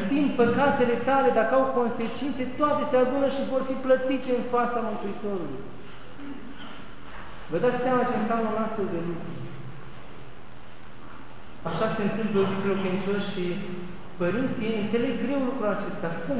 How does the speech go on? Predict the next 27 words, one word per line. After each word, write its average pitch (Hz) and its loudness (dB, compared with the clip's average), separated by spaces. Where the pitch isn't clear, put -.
Poate 190 6
fata 240 0
mea 240 0
poate 233 2
avea 233 2
o 240 0
carieră 226 2
frumoasă, 208 0
poate 185 2
face 233 0
bani. 233 0
Dar 208 2
ce 247 -2
contează 220 2
când 180 0
moartea 185 4
trupească 175 0
vine 175 0
și 165 -4
toate 175 2
rămân 165 0
în 170 0
urmă? 170 0
Și 170 -4
cu 156 -6
ce 208 2
rămânem? 208 2